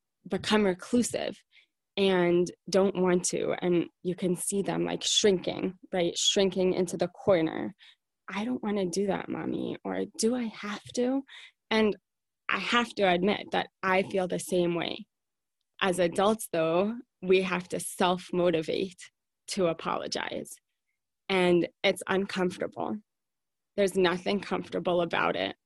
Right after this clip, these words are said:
most of the time. Sometimes it helps to focus on the outcome if you know that the outcome will be good.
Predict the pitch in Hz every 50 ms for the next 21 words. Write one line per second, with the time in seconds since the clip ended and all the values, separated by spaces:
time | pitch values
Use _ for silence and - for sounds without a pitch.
0 | _ - 196 190 180 175 180 - - 175 - - 175 - - - - - - 190
1 | 190 - _ _ _ _ _ - - - 254 247 269 294 294 - 269 254 202 180
2 | 175 175 185 190 196 - - 202 185 196 190 180 - - - - 175 180 - 170
3 | 180 180 185 180 185 180 - - - 185 180 175 180 175 175 180 180 - _ _
4 | _ _ _ _ - 202 190 - - - 180 - - - - 190 185 208 262 285
5 | 294 277 - _ - 196 185 - 190 180 180 185 185 185 180 175 175 180 175 180
6 | - - 180 175 170 - - - 180 180 170 160 175 - - 175 175 202 226 214